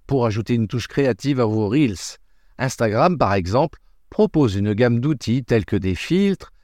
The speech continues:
des effets de texte et de la musique pour rendre vos vidéos plus dynamiques et attrayantes.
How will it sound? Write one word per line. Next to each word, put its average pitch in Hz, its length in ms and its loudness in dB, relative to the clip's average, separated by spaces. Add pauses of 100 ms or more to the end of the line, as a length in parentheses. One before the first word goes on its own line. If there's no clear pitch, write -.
(120)
des 92 220 -4
effets 120 220 0
de 117 120 2
texte 175 540 2
et 101 60 -4
de 85 80 -2
la 104 80 2
musique 120 420 0
pour 117 160 0
rendre 135 320 2
vos 95 160 0
vidéos 123 460 0
plus 214 200 0
dynamiques 151 440 0
et - 20 4
attrayantes. 107 480 -2